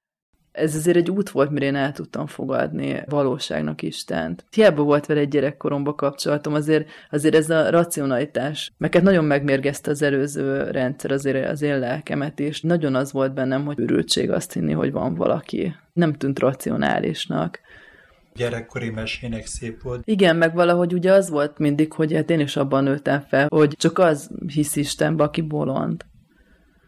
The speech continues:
Speaker 1: Hiába voltak ilyen zsigeri megérzéseim, hogy Isten létezik, az eszemmel is valahogy el kellett ezt hitetni. És, ö, több tapasztalat kellett róla. De egyébként nekem pont ezért volt a katolikus egyház olyan nagyon hiteles, mert egyik csoporttársam egyszer elvitt egy karizmatikus találkozóra, azt hiszem, az volt talán az első.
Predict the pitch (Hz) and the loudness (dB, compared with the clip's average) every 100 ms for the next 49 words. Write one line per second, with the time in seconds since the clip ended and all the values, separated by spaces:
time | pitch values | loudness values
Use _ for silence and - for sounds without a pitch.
0 | _ _ 233 226 151 147 131 - 156 156 | _ _ 4 4 4 0 -2 -6 2 6
1 | 147 151 151 151 156 147 147 139 135 135 | 6 4 -2 -2 0 -2 0 2 2 0
2 | 139 135 151 175 - 165 151 - 139 156 | 0 2 2 2 2 2 2 0 0 -2
3 | 151 131 - - 156 131 143 175 170 170 | -2 -2 -4 -2 0 0 0 0 0 0
4 | 165 - 170 185 160 127 123 147 - 143 | 0 0 4 4 2 -2 -2 -2 0 0
5 | 135 139 139 139 147 - 143 - 151 139 | 2 0 0 -4 -4 -6 -10 -10 -6 -4
6 | 147 - 151 156 - _ _ - _ _ | -6 -6 -6 -6 -10 _ _ -20 _ _
7 | _ 151 147 160 156 160 156 - 151 135 | _ -4 0 2 2 2 2 0 0 0
8 | 135 - 139 139 - 147 139 147 147 147 | 0 0 0 0 0 2 2 2 2 6
9 | 156 165 180 175 185 180 208 185 147 143 | 6 6 4 4 4 2 2 2 2 2
10 | 139 143 143 143 147 143 139 143 - 147 | 2 0 -2 -2 -2 0 0 -2 -4 -6
11 | - 147 143 147 139 139 139 135 139 139 | -2 -2 -2 -2 -4 -4 -2 -2 -4 -6
12 | - 143 135 139 147 135 - 170 151 - | -2 -2 -2 -2 -4 -4 0 0 0 -4
13 | 143 139 139 123 143 143 139 - 151 135 | -2 -2 2 0 0 -4 -4 -2 2 2
14 | 135 139 - - 147 147 139 139 139 147 | 0 -4 -6 -8 -4 0 0 0 -4 -6
15 | 147 - - 139 143 - 151 147 147 - | -6 -4 -2 -2 -2 -6 -2 0 0 0
16 | 139 143 135 139 135 135 147 147 139 139 | -4 -2 -4 -2 -2 -2 -2 -4 -4 -4
17 | - 156 156 | -4 -4 -6